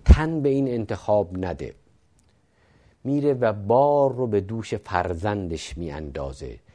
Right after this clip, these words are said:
تا حالا فرزند به جای او تصمیم بگیره.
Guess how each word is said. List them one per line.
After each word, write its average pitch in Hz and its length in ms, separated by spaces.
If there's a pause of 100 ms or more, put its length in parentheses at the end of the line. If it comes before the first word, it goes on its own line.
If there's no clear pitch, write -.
(300)
تا 110 240
حالا 117 300
فرزند 123 1000
به 104 100
جای 101 320
او 104 200
تصمیم 92 580
بگیره. 73 440